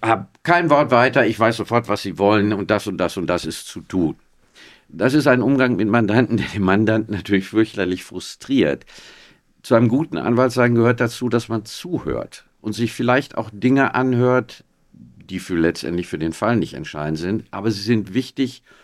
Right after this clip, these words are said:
um das Vertrauen des Mandanten zu gewinnen. Dass der Mandant das Gefühl hat, da ist jemand, der hört mir zu, der versteht mich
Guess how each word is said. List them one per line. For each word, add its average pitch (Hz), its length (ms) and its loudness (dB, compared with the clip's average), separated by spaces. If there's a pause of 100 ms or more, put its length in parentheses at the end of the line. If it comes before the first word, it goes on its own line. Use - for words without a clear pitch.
(180)
um 104 100 -8
das 120 160 0
Vertrauen 123 520 -2
des 117 160 -4
Mandanten 120 500 -2
zu - 220 -12
gewinnen. 65 460 -10 (320)
Dass - 160 -10
der 104 80 -2
Mandant 98 500 2
das 123 220 -4
Gefühl 120 400 -4
hat, 123 240 -2 (320)
da 87 80 -2
ist - 340 0
jemand, 131 380 0
der 85 100 -2
hört 101 300 -4
mir 67 100 -10
zu, 127 380 -2
der - 160 -6
versteht - 640 -4
mich 170 280 -2